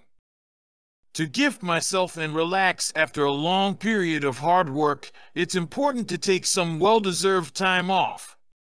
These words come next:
To make this work, you need to plan ahead and consider your spending. Planning a trip all year and then spending all your savings on it is pointless. You should plan ahead and take some time off.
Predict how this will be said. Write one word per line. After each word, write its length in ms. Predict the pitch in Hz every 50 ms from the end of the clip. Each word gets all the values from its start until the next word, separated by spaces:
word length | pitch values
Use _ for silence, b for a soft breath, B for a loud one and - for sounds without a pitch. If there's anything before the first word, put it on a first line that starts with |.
| _ _ _ _ _ _ _ _ _ _ _ _ _ _ _ -
To 100 | - 175
make 260 | 196 220 247 254 -
this 240 | - 214 190 - -
work, 400 | 165 190 202 202 185 170 - - - - - - -
you 180 | 170 202 269 262
need 220 | 269 269 262 220
to 80 | 208 190
plan 340 | - - 240 226 233 214
ahead 460 | 208 180 170 196 208 190 190 190 180 -
and 160 | 170 165 156
consider 420 | - 185 180 - - - 254 220 190
your 200 | 175 175 185 180
spending. 640 | - - - 254 254 240 214 160 - 87 - - _ _ _ _ _ _ _ _ _ _ _ _ _ _ _ _ _ _ _ _ _ _ -
Planning 400 | - - 247 269 269 254 233 202
a 60 | 175
trip 340 | 175 - - 233 226 - -
all 280 | 196 185 190 196 202 190
year 420 | 175 175 185 190 180 156 143 131 113
and 160 | 139 156 170
then 140 | 208 214 202
spending 480 | - - - 240 240 226 214 208 202
all 240 | 202 202 214 226 226
your 140 | 208 190 180
savings 580 | - - - 240 226 214 180 185 175 165 160
on 160 | 170 165 165 175
it 80 | 175
is 160 | 202 196 196
pointless. 720 | - - - 269 269 254 165 123 101 95 92 - - - - _ _ _ _ _ _ _ _ _ _ _ _ _ _ _ _ _ _ _ _ _ -
You 140 | 185 240 277
should 220 | 220 - 220 139
plan 280 | - 226 262 254 254 233
ahead 340 | 208 180 202 214 214 208
and 200 | 190 175 170 160
take 220 | - 202 208 196 -
some 180 | - 226 214
time 380 | 190 - 226 233 233 226 226 233
off. 420 | 214 185 - - - - - -